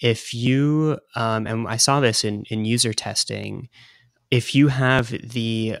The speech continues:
um, bad answer, uh, and then you flip over to see the, uh, the final solution, you kind of lose the rest of the exercise. You didn't get to do that process of trying to improve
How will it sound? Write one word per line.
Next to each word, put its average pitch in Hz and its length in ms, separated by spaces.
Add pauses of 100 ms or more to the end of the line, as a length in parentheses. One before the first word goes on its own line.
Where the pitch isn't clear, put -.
um, 107 540
bad 120 380
answer, 107 720 (1300)
uh, 104 500 (100)
and 113 160
then 110 160
you 107 260
flip - 460
over 107 540 (480)
to 120 180
see 113 200
the, 107 680 (100)
uh, 110 300
the 127 80
final 107 260
solution, 117 640 (540)
you 123 120
kind 170 200
of 120 120
lose 123 380
the 113 100
rest 113 200
of 104 80
the 107 80
exercise. 110 560
You 113 120
didn't 123 320
get 117 220
to 107 100
do 107 180
that 104 240
process 110 460
of 101 120
trying 107 340
to 110 100
improve 104 800